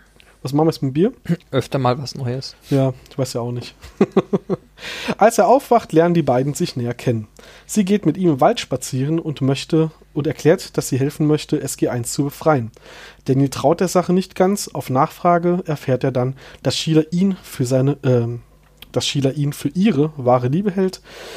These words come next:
Speaker 1: Nach einer Prophezeiung ihrer Mutter sei es ihr Schicksal, dass sie sich trafen. Daniel besucht das restliche Team kurz darauf in der Mine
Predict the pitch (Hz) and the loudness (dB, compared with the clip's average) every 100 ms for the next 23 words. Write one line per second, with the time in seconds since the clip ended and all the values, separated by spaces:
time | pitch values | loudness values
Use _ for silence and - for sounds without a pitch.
0 | - - 127 135 131 127 - - - 170 | -8 0 0 2 -2 -2 -4 -6 0 4
1 | 180 180 175 139 127 139 143 156 - - | 4 2 0 0 0 0 0 -2 -10 -16
2 | - 123 120 - 110 - 170 - 156 151 | -4 -2 -2 -6 -8 -6 -4 0 2 2
3 | 151 _ - 123 - 123 147 - - 98 | -2 _ -6 -4 -4 -6 -6 -10 -6 -6
4 | - - - - _ - _ _ _ _ | -8 -20 -20 -20 _ -20 _ _ _ _
5 | _ _ _ - _ - - - - _ | _ _ _ -20 _ -20 -20 -20 -20 _
6 | _ _ _ _ _ _ _ _ _ _ | _ _ _ _ _ _ _ _ _ _
7 | - 220 247 214 165 185 - - 139 - | 4 6 6 4 2 0 0 -2 0 -2
8 | - - 135 131 - 131 - 131 - 120 | -2 -6 -4 -4 0 0 0 -2 0 -2
9 | 120 120 117 127 147 | -2 -2 0 2 2